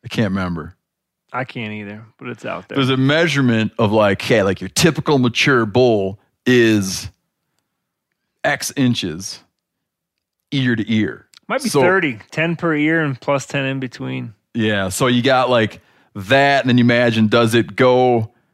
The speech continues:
Speaker 1: you know, a percentage of that, that way? All this stuff, but y-, what you arrive at is unless, like, a friend of mine who's a guide is like, unless you look at it and you're like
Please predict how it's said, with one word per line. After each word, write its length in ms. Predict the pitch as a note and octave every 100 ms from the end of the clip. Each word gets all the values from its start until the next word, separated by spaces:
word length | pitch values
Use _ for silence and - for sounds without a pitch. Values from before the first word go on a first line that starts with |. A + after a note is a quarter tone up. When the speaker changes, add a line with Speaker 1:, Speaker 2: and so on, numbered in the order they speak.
| _ _ _ _ _ _ _ -
Speaker 1:
you 120 | A2
know, 320 | G2 F2+ E2+ _ -
a 80 | G#2+
percentage 600 | - B2 D#3 D3 C#3+ B2+
of 140 | G#2+
that, 300 | B2 B2+ A#2+
that 360 | A#2 A#2+ A#2+ A#2+
way? 200 | G#2 - - - B2+ A#2+ _ _ _ _ -
All 220 | G3 E3+
this 120 | A#2
stuff, 300 | - D3+ G#2+
but 180 | A#2+ - - _ -
y-, 140 | C3+ -
what 160 | D3 C#3+
you 200 | C3+ B2+
arrive 440 | C3+ D#3+ E3+ C3+
at 340 | A2+ G#2+ G2+
is 80 | A#2
unless, 580 | A#2+ B2+ C#3+ E3 - - - _ -
like, 160 | A2+
a 60 | A2
friend 200 | C3+ C3
of 40 |
mine 160 | A#2 G#2
who's 100 | F#2+
a 60 | F2+
guide 460 | F#2+ F#2 F#2 F#2+ - _ G#2
is 80 |
like, 160 | G#2+ G2 A2+
unless 480 | A#2 C3 F3 F3+
you 160 | C3 C3
look 300 | B2 B2 A#2
at 200 | G#2 G#2
it 20 |
and 120 | G2+
you're 160 | G#2+ A2
like 460 | G2 E2+ E2 -